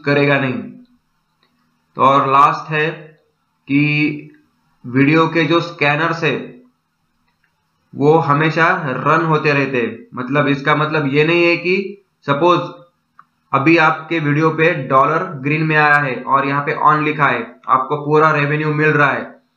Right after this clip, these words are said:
तो future में जाके आपको इस video का पूरा revenue मिलेगा।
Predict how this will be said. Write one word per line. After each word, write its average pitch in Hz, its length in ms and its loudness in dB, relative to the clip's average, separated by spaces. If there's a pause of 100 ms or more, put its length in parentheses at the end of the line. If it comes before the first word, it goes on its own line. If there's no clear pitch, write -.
(200)
तो 139 80 -2
future 147 480 0
में 160 180 0
जाके 156 360 0 (500)
आपको 139 440 0
इस 160 140 -2
video 151 300 2
का 156 140 2
पूरा 160 340 0
revenue 156 420 0
मिलेगा। 147 400 2